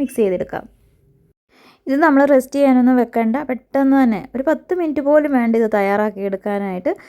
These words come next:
ഇപ്പോൾ നന്നായിട്ടൊന്ന് മിക്സ് ചെയ്തെടുത്തിട്ടുണ്ട്. ഇനി നമുക്ക് വേഗം തന്നെ ഇത് ഉണ്ടാക്കിയെടുക്കാം. അപ്പോൾ ഞാനിവിടെ ഉണ്ണിയപ്പച്ചട്ടിയിലാണ് ഇത് തയ്യാറാക്കാനായിട്ട് പോകുന്നത്. അപ്പോൾ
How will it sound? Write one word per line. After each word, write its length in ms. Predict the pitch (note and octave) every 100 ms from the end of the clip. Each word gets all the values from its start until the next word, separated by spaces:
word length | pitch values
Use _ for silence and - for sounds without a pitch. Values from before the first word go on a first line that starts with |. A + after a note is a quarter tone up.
| - - -
ഇപ്പോൾ 140 | D4+ E4
നന്നായിട്ടൊന്ന് 580 | C4 B3 B3 A#3+ A3+ B3+
മിക്സ് 200 | A#3+ A#3 G#3+
ചെയ്തെടുത്തിട്ടുണ്ട്. 640 | G3+ G3 F#3+ F#3+ F#3+ F#3 A#3+
ഇനി 100 | B3+ B3+
നമുക്ക് 240 | G#3 A#3 A3+
വേഗം 340 | G#3 G#3+ A3+ G#3
തന്നെ 200 | F#3 G#3+ B3
ഇത് 100 | A#3+ A3
ഉണ്ടാക്കിയെടുക്കാം. 640 | G3 F#3+ G3 F#3 F3+ C4+ E4+ - - C#4
അപ്പോൾ 160 | C#4+ C4+
ഞാനിവിടെ 500 | B3+ B3+ C#4+ B3+ C4 G#4 - _ A#3
ഉണ്ണിയപ്പച്ചട്ടിയിലാണ് 840 | C4+ C#4+ C#4+ D4+ C4 D4 A3 F#3+ G#3
ഇത് 60 | A3 G#3
തയ്യാറാക്കാനായിട്ട് 720 | F#3+ G3+ F#3+ F#3 F#3 F#3 F#3+ F#3
പോകുന്നത്. 380 | F#3 F#3 F3+ C#4+ - - - A#3
അപ്പോൾ 140 | A#3